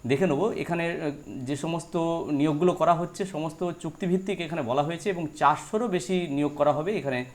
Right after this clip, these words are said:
বলা হচ্ছে। তো আমরা রিক্রুটমেন্ট এই, আহ, অপশনে যদি যাই, তাহলে আমরা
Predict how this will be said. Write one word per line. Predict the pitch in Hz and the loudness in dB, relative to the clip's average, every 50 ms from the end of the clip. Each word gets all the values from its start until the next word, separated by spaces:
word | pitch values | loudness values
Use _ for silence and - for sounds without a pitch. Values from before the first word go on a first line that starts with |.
| - - - - - 127 | -20 -20 -20 -8 4 6
বলা | 151 151 | 6 6
হচ্ছে। | 127 113 110 - 180 214 | 6 4 0 -2 -4 -4
তো | - - - 156 156 | -4 -4 -6 -4 -2
আমরা | 151 - 147 147 147 151 147 147 147 - - - - - - - - | -2 0 0 2 2 2 2 2 0 -4 -16 -20 -20 -20 -12 -6 -6
রিক্রুটমেন্ট | 151 147 - 202 180 180 190 190 190 190 | -4 -2 0 -2 2 2 2 2 2 0
এই, | - 170 175 175 | -2 -2 -2 -4
আহ, | 175 - - 147 147 135 127 127 - - 139 147 | -4 -6 -4 -4 -4 -4 -4 -6 -8 -2 2 2
অপশনে | 147 - - 180 175 165 | 2 2 2 2 2 2
যদি | 160 156 147 120 | 2 2 0 2
যাই, | 104 107 131 208 269 277 - - - - - - - - - - - | 2 2 0 0 -4 -8 -14 -18 -20 -20 -20 -20 -20 -20 -20 -18 -8
তাহলে | - 131 135 143 143 143 | -4 -2 0 2 2 2
আমরা | 143 143 143 143 143 147 | 2 4 4 4 2 2